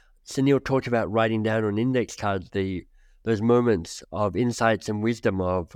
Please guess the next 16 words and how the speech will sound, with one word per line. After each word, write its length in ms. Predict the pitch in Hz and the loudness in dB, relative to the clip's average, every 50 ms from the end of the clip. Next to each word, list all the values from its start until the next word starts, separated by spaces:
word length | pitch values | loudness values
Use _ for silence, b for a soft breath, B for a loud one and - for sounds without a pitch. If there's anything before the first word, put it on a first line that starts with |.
| - | -14
connection 540 | - - 113 110 113 120 - - - 101 92 82 | -8 -4 -2 0 0 0 -2 -4 -8 -8 -8 -6
to 180 | - 101 98 | -4 -4 -4
some 420 | - - 107 101 98 92 90 85 - | -4 -2 -2 -2 -2 -2 -6 -8 -10
essential 440 | - - - - 117 107 92 - - | -12 -10 -4 -2 -2 -2 -2 -4 -8
part 260 | 92 - 101 101 101 | -6 -4 -2 -2 -2
of 120 | 101 95 - | -2 -4 -4
who 80 | 104 | -4
you 200 | 104 95 92 90 | -6 -4 -4 -4
were. 320 | 87 95 110 127 110 - - - _ _ _ _ _ _ _ _ _ _ _ _ _ b b b b b b b - | -4 -2 0 0 0 -2 -4 -8 _ _ _ _ _ _ _ _ _ _ _ _ _ b b b b b b b -8
But 120 | 110 113 | -2 0
also, 520 | 139 175 170 - - 113 98 95 92 90 90 - _ _ _ _ _ _ _ _ _ - | 0 0 2 0 0 2 2 2 0 -4 -6 -12 _ _ _ _ _ _ _ _ _ -12
I 80 | 107 | -8
think 200 | 104 - 156 139 | -4 -2 0 0
there 80 | 127 120 | 2 2
must 220 | 117 120 120 - - _ _ | 2 2 0 -2 -8 _ _
be, 520 | - 104 104 104 101 98 95 92 95 - | -4 -2 0 0 0 -2 -4 -4 -6 -10